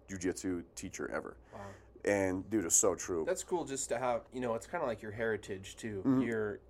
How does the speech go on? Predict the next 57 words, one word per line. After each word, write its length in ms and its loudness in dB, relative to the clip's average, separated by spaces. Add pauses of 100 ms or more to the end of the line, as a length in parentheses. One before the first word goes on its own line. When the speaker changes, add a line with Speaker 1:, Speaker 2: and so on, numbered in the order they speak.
Speaker 2:
you're 180 -4
learning 320 0
your 140 -2
roots 460 -8
of, 180 -4 (120)
of 160 -8
your 100 4
Speaker 1:
Right. 200 4
Speaker 2:
teachers. 720 -8
And 220 -10 (240)
Speaker 1:
It, 180 10
it 140 8
really 420 10
is 140 6
personal. 500 2
It's 160 -2
not 160 8
just 180 -2
like, 200 2
"Hey, 160 0
this 140 2
Speaker 2:
Right. 120 4
Speaker 1:
guy's 100 4
really 200 0
good," 180 6
but 100 0
like, 180 4 (140)
Hey, 220 2
I'm 160 4 (400)
technically 640 2 (680)
in 80 6
the 80 4
lineage 360 6
of 80 0
things, 260 0
Speaker 2:
He's 100 -2
Speaker 1:
his 80 4
Speaker 2:
like 80 4
Speaker 1:
student. 280 4
Speaker 2:
my 60 -4
great-grandpa. 800 -4
Speaker 1:
Yeah, 200 12
<laughs> 160 8
dude, 260 12
right? 280 12
Speaker 2:
<laughs> 40 -2
Speaker 1:
Like, 180 8 (240)
that's 240 4
a 60 6
great 280 -2
way 160 -2
to 80 -4
think 260 -6
of 100 -2
it. 180 8
Speaker 2:
<laughs> 100 -4
Yeah. 140 2